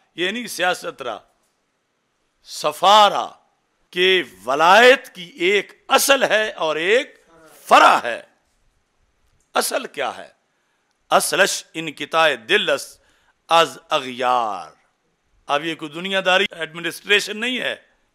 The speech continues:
असल क्या है वलायत की? अगयार से, मिन दूनिल्लाह से, दिल का मुनकते हो जाना, दिल का उनसे कोई ताल्लुक ही नहीं, इतना अल्लाह से लगाव है।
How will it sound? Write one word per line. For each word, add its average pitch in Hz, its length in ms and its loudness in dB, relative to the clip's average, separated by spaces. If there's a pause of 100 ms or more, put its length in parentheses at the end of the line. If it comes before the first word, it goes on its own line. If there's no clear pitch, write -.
(200)
असल 190 440 2 (100)
क्या 214 200 6
है 226 180 6
वलायत 185 440 2
की? 175 360 -12 (500)
अगयार 196 880 6
से, 127 400 -6
मिन 185 240 -8
दूनिल्लाह 180 680 -4
से, 117 400 -12 (960)
दिल 175 360 -2
का 156 260 -2
मुनकते 147 640 -10
हो 110 200 -12
जाना, 95 400 -18 (1080)
दिल 190 160 -8
का 196 120 -10
उनसे 190 260 -10
कोई 190 140 -10
ताल्लुक 214 440 -10
ही 139 60 -14
नहीं, 110 180 -18 (920)
इतना 247 280 -10
अल्लाह 185 300 -2
से 131 140 -16
लगाव 117 420 -10
है। 80 180 -20